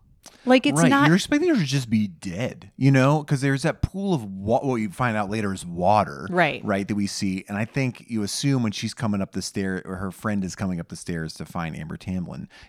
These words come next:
Speaker 2: is that that's blood, right?
Speaker 1: Right.
Speaker 2: It's like, "Oh, it's a pool of blood seeping out from under
Speaker 1: Yeah.
Speaker 2: the door." It's like, "Nah, just some water."
Speaker 1: Right.
Speaker 2: Yeah, it's very off-putting.
Speaker 1: Yeah. I just feel like that is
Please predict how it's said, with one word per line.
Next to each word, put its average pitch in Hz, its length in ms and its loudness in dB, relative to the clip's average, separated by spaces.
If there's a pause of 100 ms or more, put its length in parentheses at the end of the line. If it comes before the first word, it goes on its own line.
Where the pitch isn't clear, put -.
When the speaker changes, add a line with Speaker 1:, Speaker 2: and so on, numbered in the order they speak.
Speaker 2:
is 80 360 -10 (400)
that 92 140 -6
that's 76 220 -6
blood, 80 640 -10 (140)
right? 92 160 0
Speaker 1:
Right. 170 240 2
Speaker 2:
It's 92 140 -8
like, 90 120 -8
"Oh, 82 160 -4
it's 78 100 -10
a - 40 -18
pool 95 280 -10
of 73 120 -16
blood 82 400 -8
seeping 80 360 -8
out 78 160 -8
from - 120 -8
under 151 140 -4
Speaker 1:
Yeah. 73 60 -8
Speaker 2:
the 71 80 -10
door." 82 160 -8
It's 85 80 -16
like, - 140 -14
"Nah, 98 260 -6
just - 220 -10
some 80 340 -8 (120)
water." 78 460 -8 (280)
Speaker 1:
Right. 202 240 -2
Speaker 2:
Yeah, 95 280 -4 (300)
it's - 160 -14
very 98 300 -2
off-putting. 69 600 -8 (380)
Speaker 1:
Yeah. 240 220 -2 (440)
I 202 100 6
just 247 240 2
feel 262 160 6
like 233 280 6
that 208 280 8
is 196 360 2